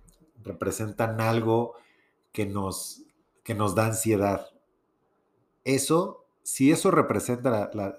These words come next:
lo, los objetivos que se han planteado, están en el camino correcto,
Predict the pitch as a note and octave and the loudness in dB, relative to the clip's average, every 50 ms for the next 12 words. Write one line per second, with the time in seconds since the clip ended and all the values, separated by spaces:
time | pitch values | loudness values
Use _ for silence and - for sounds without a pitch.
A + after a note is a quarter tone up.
0 | G#2+ G#2+ G#2+ G#2+ A2 A2 - A2+ G#2+ G#2 G#2 G2 - - G#2 - - - - - | -12 -12 -10 -10 -10 -10 -12 -12 -8 -6 -6 -6 -6 -6 -8 -10 -10 -10 -10 -6
1 | - A#2+ B2 C3+ C3 B2+ - A2 - A#2 A#2 A#2 A2+ B2 A#2+ A#2 A2 G#2 A2 G#2 | -2 -2 0 0 -2 -4 -6 -6 -4 -4 -4 -4 -2 -2 -2 -2 -2 -2 -2 0
2 | G#2 G#2+ B2 C#3 - - - _ _ _ _ _ _ _ _ _ _ _ - - | 0 0 -2 -4 -6 -10 -18 _ _ _ _ _ _ _ _ _ _ _ -20 -8
3 | - A#2 A2+ A2+ A#2 B2 - - A#2 G#2 G#2 G2+ - - F#2+ G2 G#2+ G#2+ A2+ - | -2 0 0 0 0 -4 -8 -8 -6 -6 -4 -4 -2 -4 -4 -4 -2 -4 -4 -2
4 | - G2 F2 F#2 G2 F#2+ - - - A2 A2 - - - _ | -2 0 0 2 0 -2 -2 -4 -4 -2 -2 -2 -4 -8 _